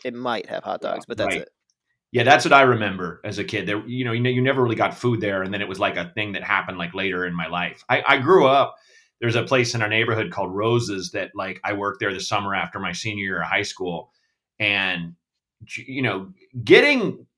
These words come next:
Speaker 3: getting very out of shape before you go to college is a great call. And I recommend that to any
Speaker 1: <laughs>
Speaker 3: young person out there that wants to eat a double cheeseburger with clam strips and a milkshake every day for lunch, just do
Speaker 2: Oh,
Speaker 3: it.
Speaker 2: clam
Speaker 3: Just,
Speaker 2: strips.
Speaker 3: you're, oh, God, it would, I mean,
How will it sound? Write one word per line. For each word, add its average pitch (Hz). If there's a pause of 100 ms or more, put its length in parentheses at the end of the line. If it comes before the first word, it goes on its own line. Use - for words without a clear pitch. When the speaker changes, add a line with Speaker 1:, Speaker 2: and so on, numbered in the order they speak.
(160)
Speaker 3:
getting 151
very 123
out 113
of 98
shape 110
before 110
you 107
go 95
to 90
college 92
is 87
a 90
great 98
call. 78
And 95
I - (200)
recommend -
that -
to -
any 127
Speaker 1:
<laughs> 110
Speaker 3:
young 95 (140)
person 87
out 82
there 80
that 85
wants 98
to 98
eat 98 (360)
a 117
double 127
cheeseburger 117
with 147
clam 127
strips 104
and 110
a 107
milkshake 104
every 95
day 90
for 90
lunch, 87 (460)
just 220
do 123
Speaker 2:
Oh, 113
Speaker 3:
it. 92
Speaker 2:
clam 135 (120)
Speaker 3:
Just, 117
Speaker 2:
strips. - (120)
Speaker 3:
you're, 151 (500)
oh, 131
God, 110
it 131
would, 131
I 135
mean, 131